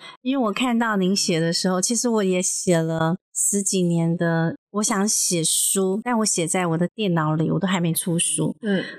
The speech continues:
Speaker 1: 那我就，有时候就放着，就想说：“算了，不要，就放着。”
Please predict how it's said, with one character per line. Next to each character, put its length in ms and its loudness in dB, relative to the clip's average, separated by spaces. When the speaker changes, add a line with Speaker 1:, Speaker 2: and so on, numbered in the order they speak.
Speaker 1:
那 100 -4
我 60 0
就， 320 0
有 160 -2
时 100 -2
候 120 0
就 120 0
放 440 -2
着， 120 2
就 120 -2
想 260 -2
说 240 -2
：“算 340 -6
了， 140 -2
不 80 -12
要， 260 0
就 140 -4
放 380 -4
着。” 240 -10